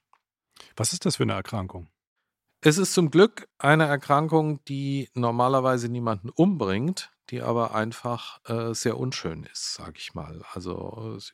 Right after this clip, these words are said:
Speaker 2: sie bekommen Fieber, sie bekommen eben diese Gliederschmerzen, die, wie der Name ja nun auch ausdrückt, offensichtlich schon sehr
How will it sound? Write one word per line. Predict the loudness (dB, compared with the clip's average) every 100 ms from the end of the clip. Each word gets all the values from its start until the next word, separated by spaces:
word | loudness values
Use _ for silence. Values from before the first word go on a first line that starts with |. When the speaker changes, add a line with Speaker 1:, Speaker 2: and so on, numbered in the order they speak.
| _
Speaker 2:
sie | -20 -20
bekommen | -20 -16 -14
Fieber, | -4 0 2 4 4 4 2 -2
sie | -8
bekommen | -16 -6 -6 -6
eben | -6 -6
diese | -6 -6
Gliederschmerzen, | -2 2 6 4 4 4 2 0 -6 -4
die, | -2 -2 -4
wie | -8
der | -10 -6
Name | -2 0 0 -2
ja | -2 -4 -6
nun | -10 -8
auch | -8 -2
ausdrückt, | 0 0 0 -4 -2
offensichtlich | -6 -4 -4 -6 -6 -8
schon | -6 -6
sehr | -4 -4 -4